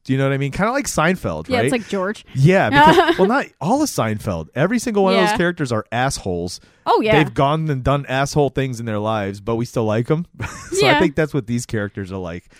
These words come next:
Speaker 2: I mean, which is fair.
Speaker 1: So,
Speaker 2: I
Speaker 1: 'cause
Speaker 2: mean
Speaker 1: Charlie's funny. Like, I like him. He cracks me up. But, like, yeah, dude, why do you have this girl's picture <laughs> in your wallet? That's
Speaker 2: Yeah.
Speaker 1: not okay.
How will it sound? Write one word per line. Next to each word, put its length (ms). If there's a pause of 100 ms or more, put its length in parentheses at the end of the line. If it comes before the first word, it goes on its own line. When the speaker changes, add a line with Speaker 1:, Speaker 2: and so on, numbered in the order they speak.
(160)
Speaker 2:
I 40
mean, 240
which 180
is 180
fair. 360
Speaker 1:
So, 80
Speaker 2:
I 20
Speaker 1:
'cause 160
Speaker 2:
mean 80
Speaker 1:
Charlie's 340
funny. 320
Like, 160
I 120
like 300
him. 120
He 160
cracks 340
me 140
up. 180
But, 120
like, 200
yeah, 140
dude, 220
why 160
do 100
you 80
have 180
this 140
girl's 240
picture 340
<laughs> 140
in 60
your 240
wallet? 420
That's 160
Speaker 2:
Yeah. 60
Speaker 1:
not 160
okay. 280